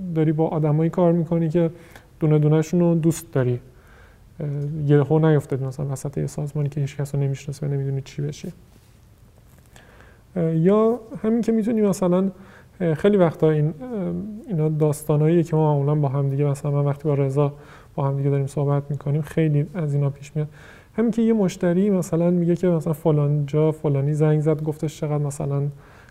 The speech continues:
کار خوب بود یا چقدر خوشحال شدم که این اتفاق افتاد. مثلاً امروز من داشتم میومدم، اه، دفتر که بودم، یکی از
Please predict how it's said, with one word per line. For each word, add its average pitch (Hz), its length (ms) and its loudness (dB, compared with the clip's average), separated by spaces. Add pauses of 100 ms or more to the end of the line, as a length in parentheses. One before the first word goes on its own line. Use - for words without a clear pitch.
(100)
کار 151 180 4
خوب 151 280 2
بود 160 220 6
یا 147 120 4
چقدر 151 360 0
خوشحال 151 380 0
شدم 151 320 0
که 147 100 -4
این 143 100 0
اتفاق 143 400 -4
افتاد. 147 280 -6
مثلاً 190 260 0
امروز 170 220 2
من 160 120 2
داشتم 156 200 -2
میومدم، 156 460 0 (560)
اه، 143 260 -2 (760)
دفتر 147 340 -2
که 156 140 -2
بودم، 160 500 -2
یکی 156 180 -2
از 151 220 0